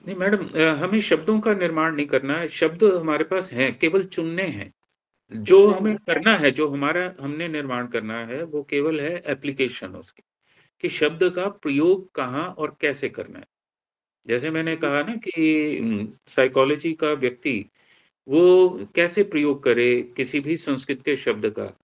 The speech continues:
Speaker 1: अब व्यक्तित्व शब्द का प्रयोग कैसे करे वो, या वो, उम, और किसी शब्द का कैसे प्रयोग करे, व्यवहार शब्द का।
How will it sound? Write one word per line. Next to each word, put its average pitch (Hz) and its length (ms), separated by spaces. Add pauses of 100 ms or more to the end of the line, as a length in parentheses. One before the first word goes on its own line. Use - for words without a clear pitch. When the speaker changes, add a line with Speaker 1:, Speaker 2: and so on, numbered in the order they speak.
(380)
Speaker 1:
अब 117 60
व्यक्तित्व 139 540
शब्द 165 340
का 170 160
प्रयोग 143 500
कैसे 139 280
करे 104 280
वो, 98 240 (540)
या 170 400
वो, 165 440
उम, 160 460 (300)
और 156 300
किसी 156 260
शब्द 139 300
का 147 180
कैसे 143 340
प्रयोग 120 380
करे, 120 140
व्यवहार 117 580
शब्द 113 340
का। 113 240